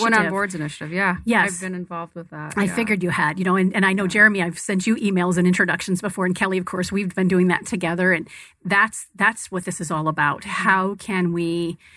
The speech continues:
Speaker 1: just be a force for good? And at the same time, for me, it's the first business I've had besides one that I was, uh, lucky enough to sell and do really well with, that this has been a lucrative business where I can also step away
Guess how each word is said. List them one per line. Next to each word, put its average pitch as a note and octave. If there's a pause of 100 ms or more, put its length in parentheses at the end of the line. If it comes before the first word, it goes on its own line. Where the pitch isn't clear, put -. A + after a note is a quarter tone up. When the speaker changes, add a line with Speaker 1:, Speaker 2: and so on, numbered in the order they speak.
(180)
Speaker 1:
just G3
be G#3
a G3+
force F3+
for F#3
good? D#3 (640)
And G3
at F3
the E3+
same F3+
time, D3+
for -
me, F#3+
it's -
the E3
first F3
business E3
I've F3
had D3+
besides D#3
one E3
that D#3
I D#3
was, - (220)
uh, E3+ (160)
lucky F3+
enough D#3+
to E3
sell D3+
and D#3
do D#3+
really E3
well D#3+
with, D#3+ (360)
that F3+
this F#3
has E3+
been E3
a D#3+
lucrative F#3
business E3+ (180)
where E3+
I D#3+
can D#3+
also D3+
step D3
away D#3